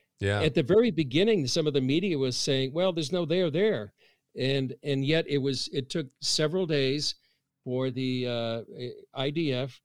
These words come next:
Speaker 2: to go step by step methodically to uncover the tunner-, tunnel complex under the Al-Shifa Hospital, all the while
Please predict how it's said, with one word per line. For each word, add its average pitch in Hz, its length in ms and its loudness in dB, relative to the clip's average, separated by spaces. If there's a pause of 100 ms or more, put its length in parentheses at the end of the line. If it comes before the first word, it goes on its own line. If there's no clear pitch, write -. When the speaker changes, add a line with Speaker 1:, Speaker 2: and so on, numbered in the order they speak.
(320)
Speaker 2:
to 131 80 -4
go 135 340 0
step 151 400 -6
by 160 160 -4
step 139 380 -4
methodically 127 840 -6 (360)
to 165 180 -12
uncover 151 540 -2
the 120 120 -4
tunner-, 147 480 -4 (220)
tunnel 156 360 -2
complex 151 720 -6 (440)
under 156 280 -2
the 143 180 -2
Al-Shifa 127 720 -4
Hospital, 127 580 -8 (320)
all 180 220 2
the 175 100 -2
while 139 720 -4